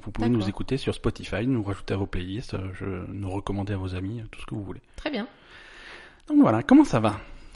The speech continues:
Speaker 2: Ça va.
Speaker 1: Tu, est-ce que tu as joué aux jeux vidéo cette semaine ou pas du tout ?
Speaker 2: Ben, euh,
Speaker 1: Ou
Speaker 2: j'ai
Speaker 1: excessivement ?
Speaker 2: Non, bah non, excessivement, je peux pas parce que j'ai la télé qui est monopolisée par toi sur God of War en ce moment.
Speaker 1: C'est pas vrai.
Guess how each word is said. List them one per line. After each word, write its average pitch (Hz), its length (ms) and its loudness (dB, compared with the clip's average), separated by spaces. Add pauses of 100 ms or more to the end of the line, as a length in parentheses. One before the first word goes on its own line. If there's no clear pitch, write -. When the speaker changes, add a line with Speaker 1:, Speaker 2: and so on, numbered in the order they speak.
(240)
Speaker 2:
Ça - 160 0
va. 196 380 0 (400)
Speaker 1:
Tu, 135 300 2
est-ce 135 100 2
que - 60 4
tu 185 160 6
as 196 40 10
joué 165 280 6
aux 160 120 8
jeux 127 120 2
vidéo 117 280 2
cette 107 200 -4
semaine 98 240 0
ou 101 120 -2
pas 98 160 4
du 95 140 -6
tout ? - 180 -8 (640)
Speaker 2:
Ben, 202 360 4
euh, 185 840 2
Speaker 1:
Ou 117 60 10
Speaker 2:
j'ai 113 60 6
Speaker 1:
excessivement ? 104 840 -2
Speaker 2:
Non, 185 240 0
bah 185 200 4
non, 262 220 2
excessivement, 208 540 -2
je - 80 -2
peux 208 100 4
pas 220 220 2
parce 190 180 -4
que - 100 -10
j'ai 185 140 -2
la 175 100 0
télé 190 260 -2
qui - 100 -8
est 180 40 -2
monopolisée 180 560 -4
par 175 160 -4
toi 190 160 0
sur 185 160 -2
God 165 180 -2
of 180 140 -2
War 349 160 2
en 269 80 2
ce - 120 -12
moment. 240 180 -2 (320)
Speaker 1:
C'est - 200 -14
pas 95 180 -6
vrai. 92 340 -6